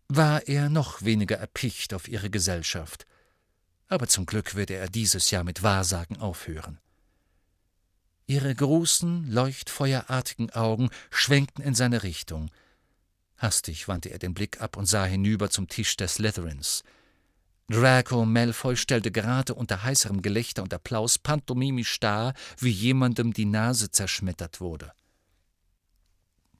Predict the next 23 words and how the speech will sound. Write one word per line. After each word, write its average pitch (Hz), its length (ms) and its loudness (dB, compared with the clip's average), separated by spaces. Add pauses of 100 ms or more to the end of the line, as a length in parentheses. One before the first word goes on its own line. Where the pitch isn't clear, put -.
Harrys 110 600 2
Eingeweide 110 680 2
brannten 101 600 -4
wieder, 82 340 -8 (1000)
und 107 120 -6
er 98 80 -2
schaute 123 340 2
auf - 80 -4
seine 98 220 2
Siruptorte 92 680 -2
hinunter. 82 480 -6 (1300)
Was - 520 4
gäbe 90 320 0
er 87 160 -6
nicht 82 340 -6
dafür, 87 460 -6
gegen 90 340 -2
Malfoy 87 460 -2
zu - 180 -2
kämpfen? - 580 -12 (880)
Mann 104 600 4
gegen 85 380 -4
Mann. 76 260 -10